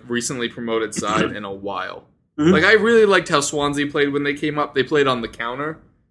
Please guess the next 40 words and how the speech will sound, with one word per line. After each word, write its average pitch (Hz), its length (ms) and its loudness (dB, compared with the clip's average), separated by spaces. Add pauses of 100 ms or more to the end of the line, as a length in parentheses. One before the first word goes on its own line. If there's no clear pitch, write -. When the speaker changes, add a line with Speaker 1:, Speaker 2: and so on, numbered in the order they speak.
(500)
Speaker 1:
But 139 260 -2
Watford, 143 600 0
they 156 100 4
just - 300 -4
don't 127 240 4
let 123 200 -2
you 113 160 -4
in. 117 220 -8 (240)
It's, 143 200 -4
Speaker 2:
Yeah. 175 100 8
Speaker 1:
it's - 160 -2
really 147 240 4
impressive 127 340 -2
what 117 80 0
they've 110 160 0
done. 117 160 0 (240)
Shielding 214 440 6
the 165 80 6
back 139 260 4
four 143 220 4
with 135 180 -2
Capoue. 135 500 -4 (400)
Speaker 2:
Mm-hmm. 139 360 4
Speaker 1:
It, 123 200 0
oh - 160 -14
my 104 120 -8
gosh! 107 200 -4
And 131 80 -10
then 127 100 0
bringing 143 220 6
Speaker 2:
Great. 151 140 8
Speaker 1:
in - 40 -2
Mario 127 320 6
Suarez 131 580 0
to 127 100 -8
solidify 123 460 -2
Speaker 2:
Mm-hmm. 117 80 0
Speaker 1:
it 110 60 -6
even 113 200 -8
more. 117 240 -10